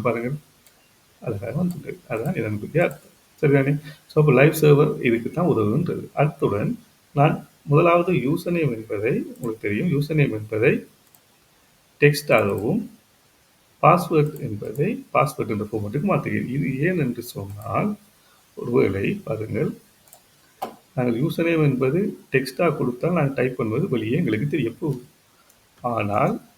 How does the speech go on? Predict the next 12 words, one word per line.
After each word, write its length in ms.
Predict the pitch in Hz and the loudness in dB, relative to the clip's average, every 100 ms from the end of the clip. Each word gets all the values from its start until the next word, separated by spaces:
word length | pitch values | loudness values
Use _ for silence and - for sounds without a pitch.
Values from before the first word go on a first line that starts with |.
| _ | _
நாங்கள் 260 | - 120 107 107 _ _ _ _ _ _ - _ _ _ _ _ _ _ _ _ - | -16 -12 -12 -14 _ _ _ _ _ _ -20 _ _ _ _ _ _ _ _ _ 6
பாஸ்வேர்டு 380 | 180 - 160 127 | 6 6 0 0
வந்து 140 | 113 | 0
கொடுப்போம்னா, 340 | 110 110 131 151 151 | -2 -4 -2 -2 2
டைப் 200 | 147 143 | 0 0
பண்ணுவதெல்லாம் 480 | 110 104 107 147 139 | -2 -2 0 -2 -2
இந்த 120 | 127 117 | -2 -2
மாதிரி 180 | 110 147 165 | -2 -4 -2
டாட் 160 | 131 - | -2 -2
டாட் 160 | 135 - | -4 -2
ஃபார்மேட்லேயே 460 | 120 104 104 139 170 117 | -2 -2 -2 0 0 0
மாறிக்கொள்ளும். 500 | 110 110 151 104 | -4 -4 -4 -4